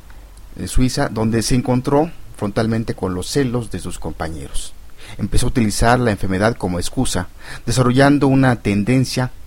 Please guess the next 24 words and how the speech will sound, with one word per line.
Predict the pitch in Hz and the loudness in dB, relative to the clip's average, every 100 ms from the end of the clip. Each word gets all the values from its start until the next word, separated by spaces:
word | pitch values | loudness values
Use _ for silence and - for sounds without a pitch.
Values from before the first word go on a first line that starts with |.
| - - | -18 -12
avergonzante | 92 87 90 92 92 120 117 - 117 113 - - | -8 -8 -6 -8 -6 -4 -6 -6 -10 -10 -14 -12
a | 92 | -6
desmayarse | 92 92 92 113 117 - | -4 -4 0 2 2 0
cuando | - 95 85 | 0 0 0
estaba | 87 - 107 107 - | -2 0 2 2 0
sometido | - 95 85 104 107 - | -4 -4 -2 -2 -2 -2
a | 101 | -2
una | 104 101 | 0 0
gran | 87 82 | -2 -4
presión. | 82 82 - 69 - - - - - - - - - - | -4 -6 -6 -8 -10 -12 -16 -14 -16 -16 -16 -16 -10 2
Aunque | 147 139 139 - - - - - | 2 4 2 0 -8 -18 -16 -8
su | - 139 | -2 2
primera | 147 151 156 147 123 | 4 4 6 6 6
elección | 104 - - 127 120 | 2 0 0 2 2
de | 107 | 2
carrera | 98 110 110 | 2 4 2
fue | - 107 | 2 0
la | 101 95 82 - | 2 2 0 -6
arqueología, | - 107 - 110 101 - 110 139 - - - - - - | -4 -2 2 2 2 0 0 0 -6 -14 -14 -14 -16 -4
se | 135 | 2
decidió | 131 123 135 147 | 4 4 6 6
por | - 151 | 6 2
la | 139 117 104 | 4 4 4
medicina | 101 101 - 120 120 117 113 | 2 0 -2 0 0 0 -2